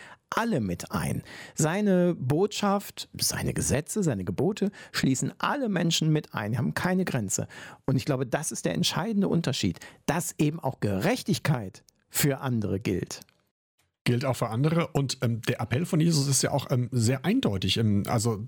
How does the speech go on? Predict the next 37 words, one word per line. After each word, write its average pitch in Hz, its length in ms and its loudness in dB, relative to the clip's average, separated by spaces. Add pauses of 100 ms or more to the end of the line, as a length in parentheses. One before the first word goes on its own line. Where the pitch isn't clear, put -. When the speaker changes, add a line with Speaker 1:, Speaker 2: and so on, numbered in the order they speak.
Speaker 2:
beim 110 200 0
Stichwort - 380 -2
Versöhnen, 131 400 2
ne? 147 160 2 (460)
Sch-, - 320 0
ähm, 120 300 0
„Schließ 196 420 2
ohne 202 220 4
Zögern 170 400 2
Frieden 180 460 4
mit 160 180 2
deinen 147 240 4
Gegnern.“ 107 560 2
Also 117 160 2
auch 135 160 -2
hier 175 220 4
wieder, 165 260 4 (320)
äh, - 60 -2 (640)
ist - 220 0
das - 180 0
nicht, - 400 -2
ähm, 87 280 -2 (180)
ist - 140 0
das 107 140 -2
nicht 117 140 2
die 143 60 0
Überforderung, 143 720 2
äh, 135 300 -2
zu - 160 -2
erwarten, 117 560 2
dass - 160 -2
man 110 80 2
sich 117 120 2
mit 117 120 0
seinen 104 160 0
Gegnern 107 260 2
versöhnt? 101 580 2